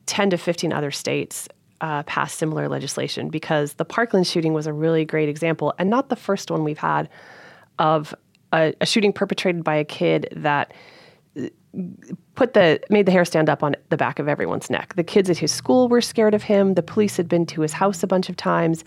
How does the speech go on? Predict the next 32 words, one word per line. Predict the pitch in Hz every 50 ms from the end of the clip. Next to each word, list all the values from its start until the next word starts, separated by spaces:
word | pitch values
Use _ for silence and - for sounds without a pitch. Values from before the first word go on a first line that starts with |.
| - - - - - - - - - -
Everybody | - 214 220 240 240 202 220 202 202 185
kinda | - - 190 185 180
knew | 165 165 175 180 175 165
he | 156 170 165
was | 165 156 156
that | 160 156 139 -
kid | - - 180 165 156 151 151
who | 151 - 160
was | 156 156
gonna | - - 160 165
do | 220 269
something, | - - 196 175 - 170 165 160
but | 160 170 170 170 - - - - - - - - _
he | - 196
hadn't | 180 170 175 202 208
committed | - 233 240 247 285
a | 294
crime. | - - 196 175 170 170 175 175 180 185 190 - _ -
He | - - - 185
didn't | 170 175 180 196
seem | - - 214 208
like | 208 208 208 208
he | - 233
was | 220 226 220
mentally | 220 208 220 - 285 285 254 190
ill. | 170 170 170 170 175 180 180
He | - - 196 190
hadn't | 156 - 185 190 220 214 - - _ _ _ _ _ - 180
been | - 190 190
hospitalized. | 170 - 180 165 165 - - 175 170 160 156 151 147 147 147 156 - - - - - - - - - - - - - - - _ _ -
Um, | 185 175 175 170 165 170 165 165 156 - _ _ _ - - _ -
so | - - - - 214 202 202 202 196 190 190 -